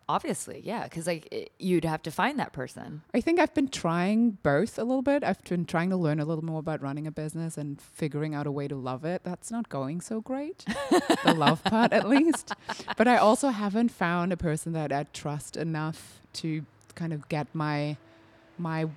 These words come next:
Speaker 2: work standards and my love to detail and aesthetic. And, like, I'm a nerd when it comes to design, so I mean, the person I wanna work with needs to kind of get that and support that, but also have that business hat on. So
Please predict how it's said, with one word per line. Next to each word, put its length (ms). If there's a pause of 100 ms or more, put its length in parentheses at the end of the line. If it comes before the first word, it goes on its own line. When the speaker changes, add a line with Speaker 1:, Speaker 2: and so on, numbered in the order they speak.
(220)
Speaker 2:
work 420
standards 840
and 280
my 400 (240)
love 420
to 140
detail 560
and 340
aesthetic. 680
And, 280 (260)
like, 220 (280)
I'm 140
a 40
nerd 380
when 120
it 100
comes 220
to 100
design, 680
so 440 (880)
I 120
mean, 180
the 120 (200)
person 340
I 60
wanna 220
work 200
with 200
needs 240
to 100
kind 180
of 60 (140)
get 260
that 420
and 420 (180)
support 460
that, 440
but 140
also 260
have 260
that 220
business 300
hat 260
on. 200
So 200